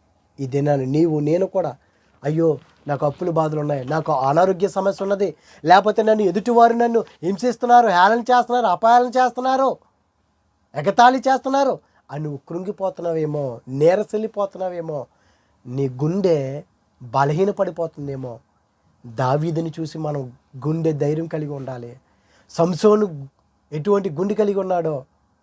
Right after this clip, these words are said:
ధైర్యాన్ని, ఇదిగో ఈ బెనాయా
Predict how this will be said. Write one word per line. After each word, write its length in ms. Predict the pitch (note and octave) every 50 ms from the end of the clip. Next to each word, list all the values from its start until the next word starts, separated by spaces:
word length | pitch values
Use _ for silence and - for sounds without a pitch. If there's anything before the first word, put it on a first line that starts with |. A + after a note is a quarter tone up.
| -
ధైర్యాన్ని, 680 | B2+ A#2 C#3+ D3 D#3+ F#3 G3 G3+ G3 F#3+ F3+ D#3 B2+ B2 _ _ _ _ _ _ _ _ _ _ -
ఇదిగో 280 | C3+ C#3 C3 C3 A#2 - _ _ _ _ _ _ _ -
ఈ 100 | B2+ C#3
బెనాయా 560 | C3 A2+ B2 B2+ C3 C#3+ D3+ D3 C#3+ C3 A#2+